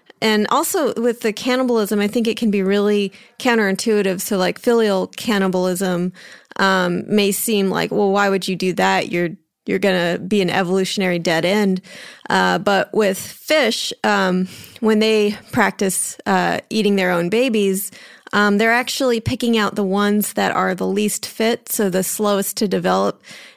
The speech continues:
And then that way they can spend all their time investing in the baby fish that are most likely to mature to adulthood. So they're,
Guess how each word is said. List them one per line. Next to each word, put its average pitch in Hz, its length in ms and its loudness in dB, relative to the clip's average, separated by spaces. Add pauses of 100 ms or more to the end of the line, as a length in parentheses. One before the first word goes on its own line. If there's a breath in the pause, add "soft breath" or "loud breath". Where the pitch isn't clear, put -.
(100)
And 214 160 2
then 220 120 2
that 220 200 0
way 226 140 2
they 202 160 0
can 190 320 0
spend 226 320 0
all 202 120 0
their 190 140 0
time 202 500 0
investing 196 680 0
in 185 480 -2 (380 loud breath)
the 185 440 0
baby 190 400 0
fish 185 400 -2
that 185 420 -2
are 185 140 0
most 214 280 0
likely 196 320 -2
to 175 400 -2
mature 180 380 -2
to - 200 -2
adulthood. 170 560 0
So 208 160 0
they're, 185 240 2